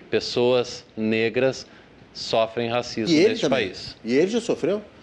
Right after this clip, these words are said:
Speaker 2: É, ele deu uma entrevista e agora tá vindo à tona uma série de coisas sobre a vida do seu Jorge. Morou nove anos na rua,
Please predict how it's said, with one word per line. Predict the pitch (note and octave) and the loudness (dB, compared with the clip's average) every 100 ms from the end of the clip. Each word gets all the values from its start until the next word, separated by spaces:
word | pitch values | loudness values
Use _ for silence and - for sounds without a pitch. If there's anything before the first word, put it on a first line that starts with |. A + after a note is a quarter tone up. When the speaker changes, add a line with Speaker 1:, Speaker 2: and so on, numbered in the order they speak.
| - - | -20 -4
Speaker 2:
É, | A#2+ C3+ B2+ B2 A#2+ | 0 4 4 4 2
ele | |
deu | A#2 D#3+ | 2 2
uma | |
entrevista | E3 D3+ A2 C#3 G3 G3 C#3 | 2 0 2 2 2 4 2
e | A2+ | 2
agora | G#2 D3+ | 0 0
tá | E3+ | 0
vindo | - C3 | -4 -2
à | A#2 | -2
tona | - C3+ | -2 -2
uma | A#2 | -2
série | - A#2+ | -2 -4
de | - | -2
coisas | B2+ A#2+ | -4 -4
sobre | G#2+ G#2+ | -4 -4
a | |
vida | G2 G#2+ | -4 -8
do | |
seu | - | -8
Jorge. | F#2+ B2 C#3 - - - | -2 -2 -4 -18 -20 -6
Morou | C3 C#3+ F#3 | 0 4 4
nove | G3+ G3+ G#3+ G3+ | 4 2 2 2
anos | G3+ G3 | 2 -2
na | E3+ | -2
rua, | B2+ E3+ F#3+ | 2 2 2